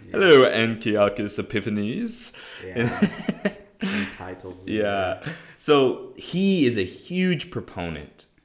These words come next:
Speaker 2: of Hellenization or spreading of Greek
Speaker 1: Mm-hmm.
Speaker 2: culture. And so he goes so far as to gain a stranglehold on Judea. He basically, his sole goal is to eliminate Jewish culture and religion.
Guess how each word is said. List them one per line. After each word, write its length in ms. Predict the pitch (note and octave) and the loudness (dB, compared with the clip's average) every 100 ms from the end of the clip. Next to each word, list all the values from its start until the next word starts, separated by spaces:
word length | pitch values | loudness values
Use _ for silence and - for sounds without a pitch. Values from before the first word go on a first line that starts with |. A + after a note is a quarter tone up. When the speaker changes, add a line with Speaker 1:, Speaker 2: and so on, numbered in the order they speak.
| _ - | _ -4
Speaker 2:
of 280 | F2+ E2+ | -4 -4
Hellenization 880 | - G#2+ G2+ E2+ D#2+ D#2 D2 - D2+ - | -6 -4 -4 -4 -8 -8 -10 -14 -18 -16
or 300 | E2+ F2 E2+ - - | -10 -10 -10 -18 -14
spreading 520 | - G2 E2+ E2+ D#2+ | -10 -4 -4 -4 -10
of 140 | E2 | -12
Greek 180 | F#2 C#2 | -14 -14
Speaker 1:
Mm-hmm. 80 | D#2+ | -12
Speaker 2:
culture. 400 | - - - - _ _ _ _ _ - | -12 -12 -14 -18 _ _ _ _ _ -10
And 160 | G2+ G2 | -6 -4
so 220 | G2 F2+ | -4 -4
he 400 | - C3 C#3+ C3+ | -6 -4 -4 -2
goes 280 | B2+ A2 - | -2 0 -2
so 140 | G2+ | -4
far 360 | G2 F#2+ F#2 F2+ | -4 -2 0 -2
as 100 | - | -6
to 220 | F#2+ E2 - _ G#2 | -10 -12 -16 _ -12
gain 240 | G#2 G#2 G#2 | -6 -4 -4
a 40 | |
stranglehold 680 | - - G2+ G2+ F#2+ F#2 E2+ | -8 -8 -8 -6 -4 -4 -6
on 140 | D#2+ | -8
Judea. 680 | D#2 D2 D#2 A2 B2+ A#2+ A#2 - - _ | -10 -14 -8 -2 0 0 -2 -8 -20 _
He 340 | - F2+ F2 E2 | -12 -8 -8 -6
basically, 580 | G2+ G#2 A2 G2 F#2 E2+ | -6 -6 -6 -6 -6 -6
his 500 | A#2 B2 C3 B2+ - - | -2 0 0 -2 -4 -4
sole 460 | - - B2+ B2+ G2+ | -2 0 2 0 0
goal 500 | G#2 G2 E2+ E2 - | 0 0 0 -6 -10
is 120 | F#2+ | -12
to 140 | - F#2 | -6 -4
eliminate 680 | F#2 F#2+ G#2 G2+ F#2 C#2+ | -2 -2 -2 -2 -6 -10
Jewish 320 | - F2 E2+ - | -10 -10 -10 -10
culture 340 | E2+ D#2+ E2+ | -14 -12 -14
and 120 | D2+ | -16
religion. 420 | - A1 - F#2 | -16 -16 -18 -20